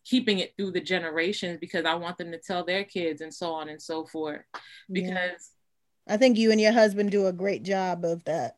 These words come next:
Speaker 2: of
Speaker 1: Thank you.
Speaker 2: keeping
Speaker 1: Thank
Speaker 2: him
Speaker 1: you.
Speaker 2: alive. And even in your home, you have pictures of him and taking them to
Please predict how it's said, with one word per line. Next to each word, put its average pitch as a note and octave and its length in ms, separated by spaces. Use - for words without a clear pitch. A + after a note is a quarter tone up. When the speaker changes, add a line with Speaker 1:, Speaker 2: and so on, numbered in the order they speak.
Speaker 2:
of E3 280
Speaker 1:
Thank F#3 320
you. D#3 440
Speaker 2:
keeping F#3+ 220
Speaker 1:
Thank F3+ 60
Speaker 2:
him F3+ 80
Speaker 1:
you. E3+ 60
Speaker 2:
alive. F3+ 440
And D#3+ 160
even G3+ 260
in F#3+ 120
your F3 160
home, G#3+ 600
you F3+ 120
have E3 180
pictures A#3 460
of G3 200
him G3+ 320
and F3 160
taking G3 420
them F#3+ 240
to F3+ 400